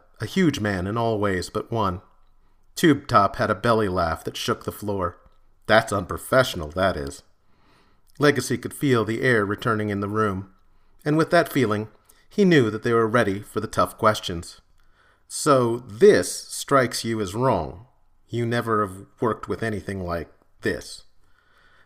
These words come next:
Sexy did a little shimmy. "C Ds? They're fake. And I wouldn't be in front of a camera without them.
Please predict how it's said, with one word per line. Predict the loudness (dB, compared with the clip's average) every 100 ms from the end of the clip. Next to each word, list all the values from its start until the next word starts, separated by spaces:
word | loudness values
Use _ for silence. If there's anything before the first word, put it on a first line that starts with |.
| -8
Sexy | 0 2 2 -2 -4
did | -4
a | -2
little | 0 -2
shimmy. | -2 0 0 -2 -10 _ _ _ _
"C | -6 -2 0
Ds? | 0 -4 -8 -18 _ _ _ _ _ -6
They're | -4 -2
fake. | -2 -2 -2 -12 -20 _ _ _ _ _ _
And | -4
I | -2
wouldn't | 0 0 2
be | 0
in | 0
front | 0 0 0
of |
a | -2
camera | -2 0 0 0 -4 -8 -8
without | -4 0 0 -2
them. | -10